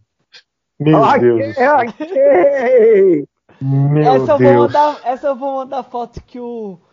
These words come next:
Speaker 3: que o nosso querido Samir vai gostar. Lívia Andrade exibe look usado para o fim do Fofocalizando,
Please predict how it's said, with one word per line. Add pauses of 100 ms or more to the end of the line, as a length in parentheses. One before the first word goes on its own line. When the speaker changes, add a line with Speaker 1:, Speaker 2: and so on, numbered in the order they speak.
(380)
Speaker 3:
que
o
nosso
querido
Samir
vai
gostar. (1000)
Lívia
Andrade (240)
exibe
look
usado (220)
para (160)
o
fim
do
Fofocalizando,